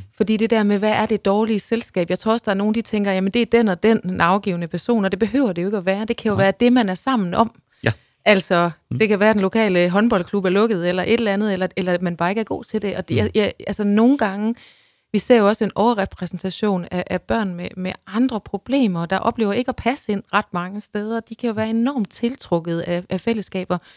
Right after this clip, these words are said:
Speaker 1: Det, vi ser det også med, med øh, der kan være en overrepræsentation af, af børn og unge, som er, ikke er lige så godt begavet som gennemsnittet, der søger de der miljøer, fordi,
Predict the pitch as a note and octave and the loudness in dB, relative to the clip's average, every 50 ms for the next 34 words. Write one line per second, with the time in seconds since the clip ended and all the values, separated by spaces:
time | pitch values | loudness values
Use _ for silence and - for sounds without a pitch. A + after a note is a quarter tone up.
0 | _ _ _ _ _ - G3+ G3 F3+ F#3+ F#3 - A3 F#3+ F3+ F#3 F#3 - G3 F#3 | _ _ _ _ _ 0 0 0 2 0 0 0 0 0 0 0 -2 -2 -4 -6
1 | F3 E3+ E3 E3 D#3+ E3 - F#3+ F#3 F3+ F3 E3+ E3+ F3 F3 E3+ _ _ _ _ | -6 -6 -8 -10 -12 -12 -8 -6 -6 -6 -6 -8 -12 -14 -18 -20 _ _ _ _
2 | _ _ _ _ - F#3 F3 F3 E3 - E3+ E3 D#3+ - F#3 F3 F#3 F3 F3+ F#3+ | _ _ _ _ -8 -6 -6 -6 -2 0 0 0 0 -2 -4 -2 -2 0 2 0
3 | G#3+ - G3 F#3 - - E3+ E3+ - F3+ - - G3+ F3+ E3+ E3 E3 - - F3 | 0 0 -2 -4 -6 -10 -12 -10 -10 -10 -6 -4 -4 -2 -2 -4 -6 -6 -4 -4
4 | E3 E3 E3 - - G3+ G3+ F#3+ F3 D#3+ D#3+ D#3+ E3+ F#3+ G#3 A3 - - F3 D#3+ | -4 -4 -4 -2 0 0 0 0 -2 -2 -4 -2 0 0 0 0 0 -2 -4 -4
5 | D#3 D#3+ D#3 - - A3 A3 A#3 F#3+ F#3+ F#3+ - F#3+ - - F3+ - - F3+ - | -4 -6 -4 -2 0 0 0 0 -2 -2 -4 -6 -8 -6 -6 -6 -4 -4 -4 -4
6 | A#3 C4+ D#4 C4+ F#3+ E3 - F3 E3+ D#3+ - F3+ F#3+ G3+ G#3 - - F3 E3+ D#3+ | -2 -2 -2 -2 -4 -2 -4 -4 -4 -2 -2 0 0 0 -2 -2 -4 -4 -4 -4
7 | F3 - F#3+ F3+ - - - B3+ C#4+ D#4 C#4 G#3 G3+ F#3+ G3+ G3 F3+ F3 F3+ E3+ | -4 -4 -4 -6 -4 -2 0 0 2 2 0 0 -2 -2 -2 -2 -2 -2 -4 -2
8 | F#3 G#3 F#3+ F3 - - F#3+ - - G#3 - _ | -2 -2 -2 -2 -4 -6 -6 -4 -4 -8 -8 _